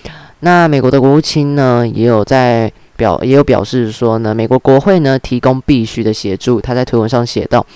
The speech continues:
：“我们正在监测，并随时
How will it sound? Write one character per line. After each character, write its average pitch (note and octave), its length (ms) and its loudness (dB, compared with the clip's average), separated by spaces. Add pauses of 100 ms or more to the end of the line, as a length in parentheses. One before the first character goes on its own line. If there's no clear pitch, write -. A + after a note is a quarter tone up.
(260)
：“我 - 80 -2
们 A#2 120 0
正 C#3+ 120 0
在 D3 120 4
监 B2+ 280 2
测， C#3 220 2 (380)
并 D3+ 280 0
随 A#2+ 260 2
时 A2 320 -2